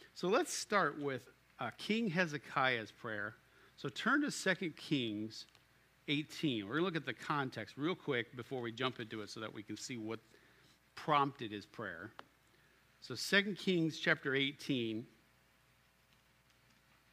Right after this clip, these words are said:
and I'm gonna read verses twenty-eight through thirty-five to help you see the context.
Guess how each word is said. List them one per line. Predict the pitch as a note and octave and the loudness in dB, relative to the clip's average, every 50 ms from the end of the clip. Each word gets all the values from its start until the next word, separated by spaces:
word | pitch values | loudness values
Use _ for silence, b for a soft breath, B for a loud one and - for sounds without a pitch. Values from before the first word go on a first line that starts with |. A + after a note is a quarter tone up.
| _ - _ - | _ -16 _ -2
and | A#2+ B2+ | 2 4
I'm | C#3 D#3 E3+ | 4 6 6
gonna | E3+ E3 C#3+ C3+ | 6 6 6 4
read | C3 C3 C#3+ D3 D3 C#3+ C3 B2 A#2+ A#2 A2+ | 2 2 2 4 4 4 2 2 0 -4 -6
verses | A2+ C3 C3 B2 - B2 A#2 | -4 -4 -4 -4 -4 -8 -8
twenty-eight | - - - D#3+ D3+ D3 C#3 C3 B2+ A2+ - | -10 -4 0 0 2 2 2 2 0 -2 -6
through | B2+ A#2 | -8 -4
thirty-five | - C#3 B2 B2 - - C#3 C3 B2+ B2 A#2 G#2+ | -4 -2 -2 -4 -2 2 4 4 4 4 2 -2
to | G#2 | -4
help | - C#3 C#3+ - | -4 -4 -4 -4
you | C3 | -6
see | A2 - - C#3 | -8 -4 -4 -4
the | A#2+ A#2 | -4 -4
context. | - - - C3+ A#2 B2 C3+ C#3+ - - D#3 D#3 D3+ - | -6 -4 0 2 4 4 4 4 4 4 4 4 4 0